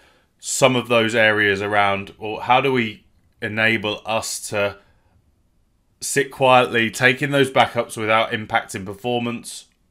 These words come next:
or throughput, or being able to get the most out of maybe getting as much data to somewhere like a backup repository as possible. So we'll touch on that. Okay, so first of all,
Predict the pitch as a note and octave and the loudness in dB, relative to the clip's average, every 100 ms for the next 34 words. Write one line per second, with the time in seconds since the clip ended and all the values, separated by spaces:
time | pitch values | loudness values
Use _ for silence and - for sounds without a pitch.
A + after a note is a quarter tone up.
0 | - G2 F#2+ - C3+ B2 B2 A2+ - - | -10 -10 -8 0 2 2 0 0 0 -4
1 | _ _ _ _ - G2 G2 G2 G2 F#2+ | _ _ _ _ -12 -6 -4 -2 0 0
2 | F#2+ - _ - E2 G2 A#2+ - C3 B2 | -2 -6 _ -20 _ -20 -20 -2 4 6
3 | B2+ A#2 G#2+ G#2+ G#2 G#2+ A#2 A2+ - - | 6 2 -2 -4 -4 -2 0 0 -6 -2
4 | A2+ A#2 G2 G#2 F#2+ A2+ G#2 G2+ G2+ F#2+ | 0 2 0 -6 -6 -6 -4 -4 -6 -10
5 | _ _ _ _ _ - G#2 G#2+ G#2+ G2+ | _ _ _ _ _ -4 -4 -4 -8 -10
6 | G#2 A2+ - - A2+ A2 - G2+ - - | -6 -6 -6 -2 0 0 -4 -10 -10 -8
7 | - D3 C#3 C3+ B2+ B2+ B2+ B2 F#2 F2 | 0 0 2 0 0 0 0 -2 -6 0
8 | C3 - - A#2+ B2 A#2+ A2+ B2 A#2+ - | -2 0 -6 -2 -4 -4 -6 -4 -6 -8
9 | - _ _ - - - B2+ B2 B2+ A#2 | -20 _ _ -16 -6 -2 -2 -2 -4 -4
10 | A#2 A2 F#2+ A2+ - G#2 F#2+ F2 _ _ | -4 -6 -4 -4 -4 -6 -6 -6 _ _
11 | _ _ _ _ _ _ _ _ B2 A2+ | _ _ _ _ _ _ _ _ -4 0
12 | G2+ E2+ C3 C3 - - - - - - | -2 0 2 2 0 -18 -10 -6 -4 2
13 | D3+ C#3+ D3+ D3 - | 2 6 6 6 0